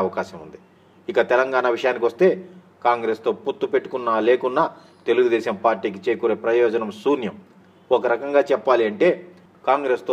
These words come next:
పొత్తు పెట్టుకోవడం వలన ఇంకా నష్టపోయే ప్రమాదమే తప్ప పార్టీ పరంగా లాభపడే అవకాశం లేదు. అయినా కాంగ్రెస్ విరోధిగా వ్యవస్థాపన జరిగిన తెలుగుదేశం పార్టీ కాంగ్రెస్తో పొత్తు పెట్టుకోవడం అంటే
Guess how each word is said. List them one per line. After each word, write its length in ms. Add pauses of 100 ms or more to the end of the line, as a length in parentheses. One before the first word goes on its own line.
(120)
పొత్తు 220 (100)
పెట్టుకోవడం 480
వలన 200 (360)
ఇంకా 220 (160)
నష్టపోయే 480 (100)
ప్రమాదమే 420 (120)
తప్ప 200 (500)
పార్టీ 300 (100)
పరంగా 320 (120)
లాభపడే 500
అవకాశం 400 (120)
లేదు. 160 (580)
అయినా 200 (440)
కాంగ్రెస్ 440
విరోధిగా 460
వ్యవస్థాపన 560
జరిగిన 260 (100)
తెలుగుదేశం 520
పార్టీ 240 (440)
కాంగ్రెస్తో 480 (140)
పొత్తు 300
పెట్టుకోవడం 540
అంటే 180